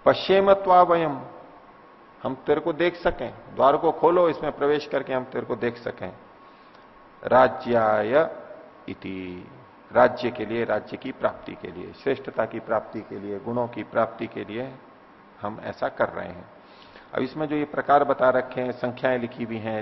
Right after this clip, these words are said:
तीन तीन इत्यादि, इसको लंबा करके एक, ये स्वर गायन की दृष्टि से है, लेकिन और इसमें बीच बीच में देखिए, राज्याय के अंदर रा के बाद में लंबा लंबा करते, फिर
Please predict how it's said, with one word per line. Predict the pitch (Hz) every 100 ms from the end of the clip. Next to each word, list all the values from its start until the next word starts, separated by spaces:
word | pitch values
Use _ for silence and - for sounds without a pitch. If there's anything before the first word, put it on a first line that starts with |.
| -
तीन | - 120
तीन | 117 113 110 107 104
इत्यादि, | 101 107 101 120 151 - - -
इसको | 113 -
लंबा | 110 107 113
करके | 110 104 104 113 110 107
एक, | 110
ये | 123
स्वर | - 139
गायन | 123 127 139 147
की | 160
दृष्टि | 135 135 - 143
से | 139
है, | 135 180 - - - - - - - - -
लेकिन | 104 113 113
और | 120
इसमें | 120 120 131
बीच | 117 123
बीच | 127 127
में | 135 123
देखिए, | 120 131 165 - - - - - - -
राज्याय | 87 104 120 120 - - - 120 120 117 123 127
के | 120
अंदर | 120 123 120
रा | 113 120
के | 127 131
बाद | 120 120 120
में | 135
लंबा | 123 120 123
लंबा | 123 123 123
करते, | 127 -
फिर | 123